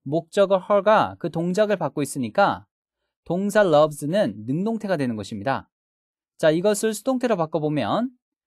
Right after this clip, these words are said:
능동태의 목적어 her가 수동태의 주어가 되면 되겠죠.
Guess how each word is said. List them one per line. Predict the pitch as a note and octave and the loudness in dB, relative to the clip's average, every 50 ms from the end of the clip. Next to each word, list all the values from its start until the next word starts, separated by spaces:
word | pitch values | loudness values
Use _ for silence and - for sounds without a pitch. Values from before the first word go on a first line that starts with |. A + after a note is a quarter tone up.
| _ _ - C#3+ | _ _ -8 -4
능동태의 | C#3+ D#3 F#3 G3 G3+ G#3+ G#3 G#3 G#3 G3+ G3 G3 | -2 -2 -2 0 -2 -2 -2 -2 0 0 0 0
목적어 | F#3 E3 E3 D#3+ _ - F#3 F3+ D#3+ F3+ F3+ F3 - - | 0 -2 -4 -6 _ 0 0 2 2 2 0 0 0 2
her가 | G#3 G3 F3 G3+ G#3+ F#3 A#2 F#2 F#2 - _ _ _ _ | 2 4 4 4 4 4 4 0 -4 -12 _ _ _ _
수동태의 | _ - - G#3+ G#3 F#3+ F#3 G3 F#3+ F#3 F3+ | _ -6 -4 -4 -4 -2 -2 -2 -2 -2 -2
주어가 | - - - D#3 E3 E3 F3 | -6 -4 -2 -2 0 0 0
되면 | D#3 D3+ D#3+ F3 | 0 0 -2 -2
되겠죠. | D#3 G2+ G2+ F#2 - F#3 F#3 C#3+ - | -4 -4 -6 -2 0 2 2 2 0